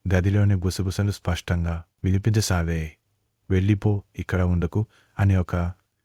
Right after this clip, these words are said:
స్వరబుందెల్లో దిగినట్లు అనిపించింది. అతను వెనక్కి తిరిగి చూశాడు, కానీ ఎవరూ లేరు. అకస్మాత్తుగా దూరంగా ఒక గది నుండి ఒక శబ్దం వినిపించింది. తప్ తప్ ఎవరో నడుస్తున్నట్లు.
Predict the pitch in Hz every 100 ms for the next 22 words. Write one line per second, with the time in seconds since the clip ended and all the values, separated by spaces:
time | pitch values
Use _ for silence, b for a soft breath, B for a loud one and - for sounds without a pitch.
0 | _ - - 113 139 131 127 123 120 110
1 | 98 90 87 92 85 92 85 85 85 -
2 | 80 80 80 _ _ _ _ _ - 113
3 | 120 110 92 92 95 - 85 80 _ -
4 | 123 127 117 113 - 85 82 80 _ -
5 | 101 110 113 98 101 123 117 92 92 95
6 | - _ _ - 98 113 - 101 90 101
7 | 90 85 - _ _ _ _ _ _ -
8 | 98 104 107 104 101 95 95 92 95 92
9 | 90 87 82 - - 85 - 82 _ _
10 | _ - 107 98 90 90 85 80 78 78
11 | - _ _ _ 104 98 - 104 98 _
12 | _ 90 92 113 127 113 90 90 - 87
13 | 85 - 85